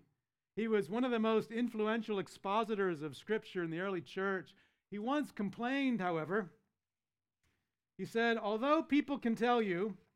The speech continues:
every detail of horse racing and choral dancing," whatever that is, "they can tell you every detail of horse racing and choral dancing.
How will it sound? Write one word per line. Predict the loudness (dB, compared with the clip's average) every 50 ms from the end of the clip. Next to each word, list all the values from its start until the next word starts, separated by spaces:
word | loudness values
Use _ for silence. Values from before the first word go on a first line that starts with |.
| _ _ _ _ _ _ _ _ _ _ _ _ _ _ _ _ _ _ _ _ -20 -20 _ _ 0
every | 2 4 4 4 4 2 2 4
detail | 4 4 4 4 2 2 2 2 4 2
of | 2 0
horse | 0 0 2 2 2 2 0 0
racing | 0 2 2 0 0 -2 -2 0 0 0
and | 0 -2 -2 -4 -4
choral | 0 2 4 6 6 6 6 4
dancing," | 4 4 4 4 2 0 -2 -4 -4 -4 -4 -4 -4
whatever | -4 -4 -4 -4 -2
that | -2 -2 -2 -2 -2
is, | -2 -4 -6 -6 -8 -14 -20 _ _ _ _ _ _ _ _ _ _ _ _ _ _ _ _ -2
"they | 0 0
can | 0 -2 -2
tell | 0 2 2
you | 2 0
every | 2 2 4 4 4 4 4 4 6
detail | 6 6 4 4 4 4 4 4 4 4 2 0
of | -2 -4 -2
horse | 0 4 4 4 4 2 2
racing | 2 2 2 0 0 -4 -4 -4 -4 -6 -8 -12 -10 -6
and | -2 -2 -2 0
choral | 6 8 8 10 8 8 6
dancing. | 4 2 2 2 0 -2 -4 -4 -4 -4 -4 -6